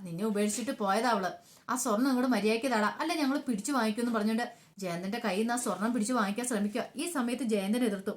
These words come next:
പക്ഷെ അവന്മാര് വിടാൻ കൂട്ടാക്കിയില്ല. പിടിയും വലിയായി. ഈ സമയത്ത് ഒച്ചപ്പാട് അലർച്ചയെല്ലാം കേട്ടോണ്ട് ഭവാനിയമ്മ അങ്ങോട്ട് വരുന്നേ. ഭവാനിയമ്മ നോക്കിയപ്പോ ജയന്തനും ഒന്ന് രണ്ട് പേരും കിടന്ന് വഴക്കുണ്ടാക്കുന്നുണ്ട്. ഭവാനിയമ്മ പെട്ടെന്ന് മോനേന്നും വിളിച്ച് ഓടി അങ്ങോട്ട് വരുവാണ്.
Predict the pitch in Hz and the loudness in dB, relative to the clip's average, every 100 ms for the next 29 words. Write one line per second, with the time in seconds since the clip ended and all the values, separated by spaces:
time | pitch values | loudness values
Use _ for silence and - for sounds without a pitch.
0 | - - - - 302 285 240 254 285 254 | -8 -20 -12 -6 0 2 2 2 2 2
1 | 214 247 262 214 233 233 254 214 156 - | 2 2 2 0 0 0 0 -2 -2 -12
2 | - _ _ 202 175 233 247 226 247 202 | -20 _ _ -8 -4 0 0 2 2 0
3 | - _ _ 175 190 226 226 240 - 208 | -4 _ _ -6 -2 0 0 -2 -2 -2
4 | 269 262 294 285 220 220 269 233 233 214 | -2 0 2 2 2 2 0 0 0 0
5 | 202 220 233 233 - _ _ _ - 170 | 2 2 0 -2 -6 _ _ _ -12 -10
6 | 160 175 196 208 233 202 196 208 185 185 | -4 -2 0 2 0 0 -2 -2 -4 -4
7 | - - 175 160 175 208 226 214 180 214 | -10 -10 -6 -4 -2 -2 0 -4 -4 -6
8 | 226 233 - - - 220 214 233 262 254 | -6 -6 -12 -20 -4 0 2 2 0 -2
9 | - _ _ _ _ - 277 294 285 262 | -6 _ _ _ _ -6 -2 0 2 2
10 | 254 254 262 233 202 233 240 233 240 208 | 2 2 2 2 0 2 2 2 0 -2
11 | 180 170 175 190 208 240 214 214 233 208 | -2 -2 -2 0 0 -2 -4 -2 0 0
12 | 185 202 254 247 220 240 185 220 254 226 | 0 0 2 2 0 -2 0 0 0 0
13 | 240 220 214 220 | 0 0 0 0